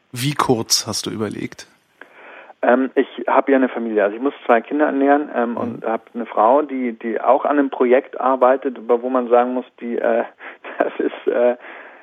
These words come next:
Speaker 2: das, äh, wirft noch nicht so Geld ab, dass ich jetzt sagen kann, ich, ich muss kein Geld mehr verdienen.
Speaker 1: Mhm.
Speaker 2: Ähm, und insofern, äh, es ist tatsächlich für uns eine, eine finanzielle Einschränkung, das ist auch klar. Ich bin so schon viel zu teuer für, für Artefakt, aber,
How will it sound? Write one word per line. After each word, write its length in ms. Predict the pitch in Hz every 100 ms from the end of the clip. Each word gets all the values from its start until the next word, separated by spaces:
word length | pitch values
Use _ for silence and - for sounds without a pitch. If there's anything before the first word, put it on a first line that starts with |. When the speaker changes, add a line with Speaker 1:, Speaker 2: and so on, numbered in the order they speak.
| _ _
Speaker 2:
das, 200 | 120 123 - -
äh, 280 | - 113 110
wirft 200 | 123 135
noch 120 | 135 131
nicht 180 | 139 -
so 160 | 131
Geld 220 | 120 123
ab, 160 | 117 -
dass 120 | 120 -
ich 180 | 120 -
jetzt 200 | 113 -
sagen 180 | 117
kann, 100 | 120
ich, 140 | 113 -
ich 140 | 113
muss 160 | 120 -
kein 160 | 120
Geld 160 | 113 123
mehr 100 | 156
verdienen. 300 | 139 147 156 - -
Speaker 1:
Mhm. 220 | 101 - -
Speaker 2:
Ähm, 320 | 123 131 120 - _ _
und 360 | 135 127 131 123 - - -
insofern, 540 | 127 131 - 127 120 - -
äh, 200 | - 110
es 180 | - -
ist 140 | 135
tatsächlich 380 | - 120 127 123
für 100 | -
uns 160 | 117 131
eine, 120 | 123 113
eine 240 | 113 110
finanzielle 460 | - 113 110 123 -
Einschränkung, 440 | 127 - 131 131
das 100 | 120
ist 60 | -
auch 100 | -
klar. 240 | - 101
Ich 100 | 120
bin 160 | 120 110
so 220 | 117 127
schon 260 | 147 131 127
viel 180 | - 131
zu 100 | -
teuer 300 | - 123 135
für, 260 | - 127 123
für 240 | - -
Artefakt, 460 | - - - 127 -
aber, 300 | 113 120 113